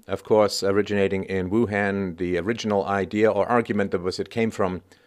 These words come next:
a wide variety of both dead and live animals sold in a seafood market, including koala bears, not exactly seafood, but,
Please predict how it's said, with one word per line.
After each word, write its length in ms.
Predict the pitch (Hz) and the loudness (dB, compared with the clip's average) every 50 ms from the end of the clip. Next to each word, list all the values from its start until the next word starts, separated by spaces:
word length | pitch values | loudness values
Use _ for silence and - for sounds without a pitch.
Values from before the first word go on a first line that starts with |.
| _ _ _ _ _ _ _ _ _ _ _ _ | _ _ _ _ _ _ _ _ _ _ _ _
a 120 | - 95 101 | -2 -2 -2
wide 440 | 92 92 101 123 151 170 156 127 - | -2 -2 2 4 4 4 4 2 2
variety 420 | 113 117 117 117 110 104 98 - | 2 2 4 4 2 0 0 0
of 360 | 101 101 95 98 95 - - - | 2 2 2 2 0 -4 -8 -4
both 320 | 98 113 107 101 - 95 92 | 0 2 2 2 0 0 2
dead 260 | 113 113 117 113 - | 4 6 6 6 4
and 160 | - 104 104 92 | 0 -4 -4 -4
live 360 | 87 90 98 113 120 113 - | -2 0 2 2 2 2 2
animals 560 | 101 104 104 101 101 95 92 90 - - - - | 2 0 0 0 0 -2 -2 -4 -4 -6 -8 -6
sold 440 | - - - 120 117 107 107 95 - - | -2 2 4 4 4 4 2 0 -4 -6
in 200 | 113 107 101 101 95 | -4 -2 -2 -2 -4
a 160 | 98 95 95 87 | -4 -4 -4 -2
seafood 540 | - - - 196 185 - - 123 107 - | -2 0 0 0 0 2 2 0 2 2
market, 420 | 101 90 87 - - 101 101 - - - | 0 -2 -2 0 -2 -2 -4 -4 -12 -10
including 500 | 98 95 - - - 202 202 104 92 95 | -10 -10 -8 -4 -4 -2 0 0 -2 -2
koala 400 | - - 98 104 110 107 98 92 | -2 0 2 4 4 4 2 2
bears, 340 | 78 82 87 95 101 - - | 0 0 0 0 -2 -2 -4
not 200 | 90 92 95 92 | -4 -6 -6 -6
exactly 420 | 82 - - 95 98 - - 101 | -6 -6 -6 -8 -8 -6 -6 -4
seafood, 500 | - - 175 165 - 165 160 151 127 98 | 0 0 0 0 2 4 4 4 4 2
but, 320 | - 98 95 98 - - | 0 0 0 0 -2 -6